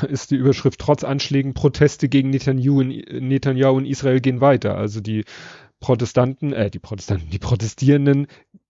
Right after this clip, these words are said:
sagen zwar, „Wir, wir gedenken der Opfer“, aber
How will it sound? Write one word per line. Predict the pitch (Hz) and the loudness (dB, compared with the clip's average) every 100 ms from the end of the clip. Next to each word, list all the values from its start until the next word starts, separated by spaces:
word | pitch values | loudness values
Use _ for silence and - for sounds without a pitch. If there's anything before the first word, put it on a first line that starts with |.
| - | -12
sagen | 110 123 123 123 | 2 4 4 2
zwar, | - 123 117 107 | -2 2 2 2
„Wir, | 120 117 | 0 0
wir | 107 117 | 0 -2
gedenken | 107 - 117 135 160 139 | -2 0 0 -2 -6 -2
der | 113 | 0
Opfer“, | - - 147 160 156 _ - | -2 0 2 2 0 _ 0
aber | 120 123 139 139 | 4 4 4 2